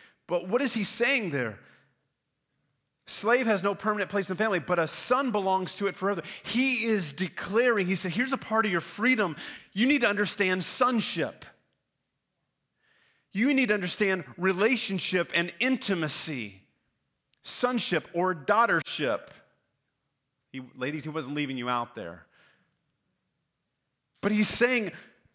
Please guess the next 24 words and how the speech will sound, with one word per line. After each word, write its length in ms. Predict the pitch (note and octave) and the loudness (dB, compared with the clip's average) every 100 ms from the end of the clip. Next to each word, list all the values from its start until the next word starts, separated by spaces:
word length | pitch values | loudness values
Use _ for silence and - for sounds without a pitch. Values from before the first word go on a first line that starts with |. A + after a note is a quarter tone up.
| _ _ _ _ _ _ _ _ _ _ _ _ | _ _ _ _ _ _ _ _ _ _ _ _
if 120 | G3 | -4
you 80 | G3 | 0
sin, 280 | G3+ C#4 C#4 | 2 2 2
you're 100 | A3 | 2
a 40 | |
slave 360 | F#3 G#3+ B3 C4 | 0 2 2 2
to 100 | G3+ | 0
sin. 320 | - G3 F3+ | 2 2 2
But 120 | F#3 | 0
let 120 | G#3 C4 | 2 2
me 120 | B3+ | 0
understand, 400 | G#3+ F#3+ A#3+ A3 | 0 0 2 2
he 60 | |
said, 180 | F3+ G3 | 2 0
a 40 | F3+ | 0
slave, 460 | - A3+ C#4+ C4 | 2 4 4 4
they, 140 | G#3 G#3+ | 2 2
they're 160 | A3+ | 2
not 160 | C4+ C#4 | 2 2
a 20 | |
part 280 | - A#3+ B3 | 0 0 0
of 40 | |
the 80 | G#3 | -4
family. 480 | - A#3 A#3 C3+ | -6 -4 -4 -6